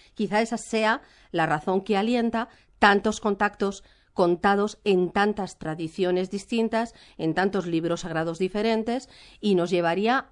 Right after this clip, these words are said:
a otra situación completamente distinta.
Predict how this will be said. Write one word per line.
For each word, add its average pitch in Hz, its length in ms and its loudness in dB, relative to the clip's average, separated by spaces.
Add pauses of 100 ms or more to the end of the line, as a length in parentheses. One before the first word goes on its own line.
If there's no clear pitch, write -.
a 165 160 2
otra 233 360 0
situación 196 520 -4
completamente 170 640 -4
distinta. 147 560 -4